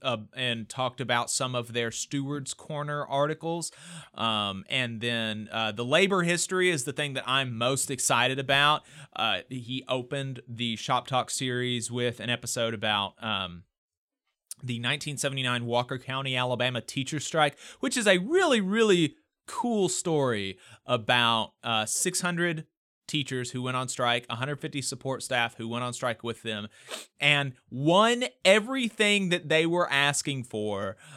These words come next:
um, against the Board of Education and the governor, who served as the enemies in this battle.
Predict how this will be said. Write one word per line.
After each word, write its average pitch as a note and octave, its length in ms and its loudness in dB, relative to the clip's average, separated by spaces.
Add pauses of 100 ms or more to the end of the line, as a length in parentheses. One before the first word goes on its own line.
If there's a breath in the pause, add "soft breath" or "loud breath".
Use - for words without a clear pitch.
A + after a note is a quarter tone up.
(140 loud breath)
um, F#2 460 -4 (200)
against B2 880 -2
the A2+ 480 0
Board C3+ 280 0
of C3 100 0
Education A#2+ 640 -2
and A#2+ 160 -2
the A#2 60 -4
governor, G#2 460 -6
who G#2+ 120 -10
served G2+ 320 -6
as F#2+ 240 -6
the G2 300 -8
enemies G2 580 -8
in G2+ 180 -10
this F#2+ 200 -12
battle. F#2 420 -6